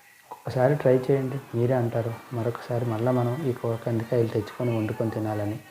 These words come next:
మీ పిల్లలు కూడా చెప్తారు. చివరిగా ధనియాల పౌడరు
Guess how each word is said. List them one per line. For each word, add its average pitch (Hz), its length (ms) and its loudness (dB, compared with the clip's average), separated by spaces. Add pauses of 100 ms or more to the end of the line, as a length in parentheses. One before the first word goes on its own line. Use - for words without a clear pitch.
(400)
మీ 127 60 2
పిల్లలు 131 320 6
కూడా 131 200 2
చెప్తారు. 117 460 -2 (640)
చివరిగా 117 440 2 (360)
ధనియాల 110 360 0
పౌడరు 110 500 2